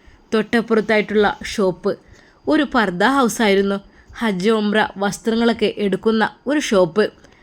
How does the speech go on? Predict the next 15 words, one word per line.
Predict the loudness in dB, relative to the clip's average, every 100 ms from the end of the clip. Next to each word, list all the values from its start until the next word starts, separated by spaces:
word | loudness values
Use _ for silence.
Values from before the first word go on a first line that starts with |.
| -20 _
നേരെ | -2 2 4 2 0 -6
ഉമ്മ | -2 0
പറഞ്ഞു, | 0 0 0
"മോനെ, | 0 0 2 0 -2 -2
അങ്ങോട്ട് | -2 0 0 0
പോകാം, | 0 2 2 0 -4
അതായിരിക്കും | 0 2 2 0 0
നല്ലത്." | 2 2 2 0 -2 _ -20 -20 _ -20 _ -20 _ -20 -20 -20 -20 -6 0
അങ്ങനെ | 0 2 2
അവരതാ | 4 4 4 2 0 -14 _
അങ്ങോട്ട് | 0 2 2 2
പുറപ്പെടുന്നു. | 2 0 2 4 4 2 -4 -18 -20 -20 -20 -20 -20 -20 -20 -20 -20 -2
"ഹിജാബിക്ക് | 0 2 2 2 0
ഇഷ്ടപ്പെട്ട | -2 0 -2 0 -2
രീതിയിലുള്ളതെല്ലാം | 0 0 0 2 2 2 0